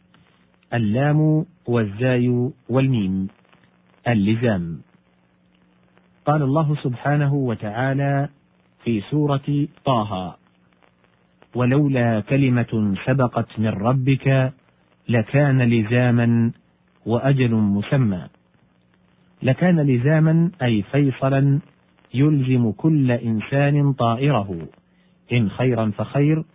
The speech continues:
وإن شرا فشر. قال حجل بن نضلة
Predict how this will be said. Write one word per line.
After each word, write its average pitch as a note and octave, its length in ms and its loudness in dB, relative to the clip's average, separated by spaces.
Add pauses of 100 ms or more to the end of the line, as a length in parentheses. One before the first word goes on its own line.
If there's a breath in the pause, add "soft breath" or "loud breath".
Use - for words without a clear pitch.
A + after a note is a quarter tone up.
(440)
وإن B2 360 -2
شرا A#2+ 600 -2 (140)
فشر. B2 340 -2 (1120)
قال A#2 220 2
حجل C#3+ 380 2
بن B2 140 0
نضلة C3+ 380 2